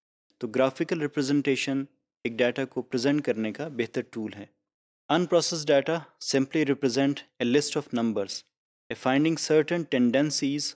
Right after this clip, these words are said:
or magnitude of situation from these number is difficult, sometime resulting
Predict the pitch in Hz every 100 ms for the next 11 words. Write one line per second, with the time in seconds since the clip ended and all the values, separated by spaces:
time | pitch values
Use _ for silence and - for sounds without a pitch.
0 | _ - 117 113 117 131 165 165 151 139
1 | 123 - 113 107 131 139 117 110 123 123
2 | 120 123 165 _ _ _ - 117 113 117
3 | 120 - 110 - _ _ _ _ - -
4 | 139 143 143 131 117 139 151 156 160